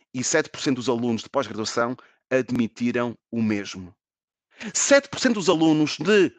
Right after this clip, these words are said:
graduação ou licenciatura admitiram fazer copy-paste quase palavra por palavra. Bom, ahm, palavra, eu escrevi, eu escrevi aqui em espanhol, desculpem, palavra por palavra.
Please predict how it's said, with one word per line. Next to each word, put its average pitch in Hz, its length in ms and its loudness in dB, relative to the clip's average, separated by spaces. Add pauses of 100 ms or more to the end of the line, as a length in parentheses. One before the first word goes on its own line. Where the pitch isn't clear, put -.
(320)
graduação 143 760 2
ou 147 340 6
licenciatura 180 720 0 (320)
admitiram 190 540 2
fazer 190 280 2
copy-paste - 960 2 (280)
quase 185 420 2
palavra 180 600 4
por 190 180 -4
palavra. 139 680 0 (540)
Bom, 139 220 -2 (260)
ahm, 117 720 2
palavra, 131 360 2
eu 101 40 -6
escrevi, 139 240 -2
eu - 60 -10
escrevi 123 180 -8
aqui - 100 -4
em - 20 0
espanhol, 113 340 -2
desculpem, 107 280 -8
palavra 123 560 0 (320)
por 120 140 -4
palavra. 104 400 0